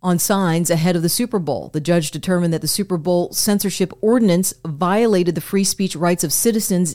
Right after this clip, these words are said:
in the city of Phoenix, Arizona. The Goldwater Institute is the group that sued the city for agreeing to that rule with the N F L. The rule barred residents from placing signs on their property that were not approved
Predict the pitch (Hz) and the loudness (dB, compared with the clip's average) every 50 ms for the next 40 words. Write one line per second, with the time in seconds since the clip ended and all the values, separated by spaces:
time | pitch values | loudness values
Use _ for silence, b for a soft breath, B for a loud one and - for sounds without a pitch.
0 | - - 202 202 202 185 185 - 202 175 175 160 147 - - - 262 269 294 240 | -4 0 2 2 4 2 2 2 2 2 2 0 0 -2 -6 -4 -2 0 2 2
1 | 160 139 147 - - - - - 165 170 170 170 156 160 220 240 262 226 147 - | 2 2 0 -2 -6 -6 -2 0 2 2 2 2 2 4 4 4 4 2 0 -2
2 | - - _ _ _ _ - 160 - 190 196 226 254 226 208 190 170 160 165 160 | -6 -12 _ _ _ _ -10 -2 2 4 6 6 6 4 4 2 2 2 0 0
3 | 160 156 - - 175 - - 185 170 165 147 139 175 151 180 190 190 180 165 - | -2 -2 -2 -4 -4 -4 -2 0 0 0 -2 -2 -2 0 0 0 0 0 -2 -4
4 | - - 240 247 220 208 185 - - 160 156 170 - - 170 - - 180 147 180 | -2 -2 -2 -2 0 0 -2 0 0 0 0 0 0 -2 -2 -2 -2 -2 -2 0
5 | 208 233 233 202 170 180 175 - b b b b b - 269 285 240 226 170 151 | 2 2 2 2 2 0 -2 -4 b b b b b 0 0 2 2 2 2 0
6 | - 170 165 165 165 165 170 175 180 - - 175 208 220 220 208 170 165 156 151 | 0 0 2 2 2 2 2 2 0 -2 0 2 2 2 4 2 0 0 0 0
7 | 151 - - 214 220 180 127 - - - _ _ - 170 165 180 214 233 233 196 | -2 -2 0 0 2 2 0 0 -4 -10 _ _ -4 0 2 4 4 4 4 2
8 | 160 175 190 196 208 226 233 208 202 196 185 190 190 202 196 190 - 190 170 - | 2 2 2 4 4 2 2 2 2 2 4 2 2 0 -2 -2 -4 -6 -4 -2
9 | - 196 202 196 - 185 175 - - 190 185 190 190 214 214 220 220 214 - 190 | -2 -2 0 0 0 -2 -2 -2 -2 -2 0 0 0 0 0 -2 -2 -2 -2 -2
10 | 156 151 - 156 160 175 170 180 160 - 175 175 180 180 185 190 208 - - 196 | 0 0 0 -2 0 0 0 0 0 2 2 2 4 4 4 4 2 0 0 -2
11 | 165 - - - 254 269 285 277 254 240 226 - - | -2 -4 -4 -2 0 2 2 4 4 2 0 -2 -8